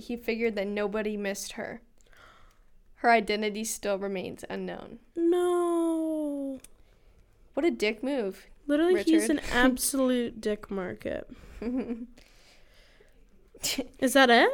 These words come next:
Speaker 1: Yeah, that's it. So he's still in the Oregon State Penitentiary.
Speaker 2: He's alive?
Speaker 1: Since, yeah, he's eighty-two, I think,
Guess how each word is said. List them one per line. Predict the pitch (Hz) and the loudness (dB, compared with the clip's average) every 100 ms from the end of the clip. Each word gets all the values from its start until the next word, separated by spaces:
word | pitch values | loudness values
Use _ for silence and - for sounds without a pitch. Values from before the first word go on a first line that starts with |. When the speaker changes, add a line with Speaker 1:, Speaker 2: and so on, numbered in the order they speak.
| 539 | 2
Speaker 1:
Yeah, | 254 277 | 4 6
that's | 226 233 | 4 4
it. | 294 277 | 0 2
So | - | 0
he's | 233 240 240 | -2 -2 -2
still | - 240 | 2 2
in | 233 | 2
the | 233 | 0
Oregon | 190 226 220 233 | -2 -2 -4 -6
State | - 208 | -6 -6
Penitentiary. | 247 214 214 226 220 - 208 220 - _ - - | -6 -8 -6 -8 -8 -8 -8 -8 -14 _ -20 -14
Speaker 2:
He's | - 247 | -6 0
alive? | 233 202 196 233 | 2 4 2 4
Speaker 1:
Since, | 247 233 226 - - - - - | 4 4 2 -4 -6 -10 -16 -8
yeah, | 214 233 240 | 0 0 0
he's | 247 240 220 - | -4 -4 -4 -2
eighty-two, | 233 233 240 240 233 233 233 233 233 - 226 233 285 370 370 | -2 0 -4 -4 -4 -4 -4 -6 -8 -6 -4 -4 -4 -8 -8
I | 294 | -8
think, | 339 - | -10 -14